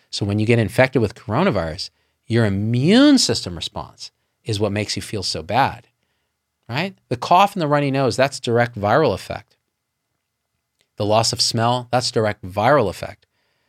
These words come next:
But those immune symptoms like fever, chills, feeling like you've been hit by a truck, headache, brain fog, that's, a lot of that's immune. Right? That's a sign your immune system's jazzed up to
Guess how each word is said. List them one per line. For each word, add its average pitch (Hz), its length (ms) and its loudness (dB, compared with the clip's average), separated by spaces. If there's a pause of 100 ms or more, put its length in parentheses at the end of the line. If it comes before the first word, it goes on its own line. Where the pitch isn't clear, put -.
(640)
But 117 180 0 (320)
those 113 320 0
immune 113 520 2
symptoms - 400 -2
like - 140 -14
fever, - 680 -4 (100)
chills, 127 580 4
feeling 113 300 -2
like 107 180 -4
you've 98 120 -6
been 92 100 -6
hit 113 180 -4
by 90 120 0
a - 160 -8
truck, - 480 2 (320)
headache, 135 560 0
brain 117 380 2
fog, - 360 -2 (340)
that's, - 220 -6 (300)
a 120 80 -8
lot 165 180 2
of 214 60 4
that's - 180 -2
immune. 120 440 -4 (960)
Right? - 100 -18 (200)
That's - 200 0
a - 40 0
sign 131 260 2
your 110 100 2
immune 120 180 0
system's 95 400 -4
jazzed 104 400 0
up 120 180 2
to 107 160 -6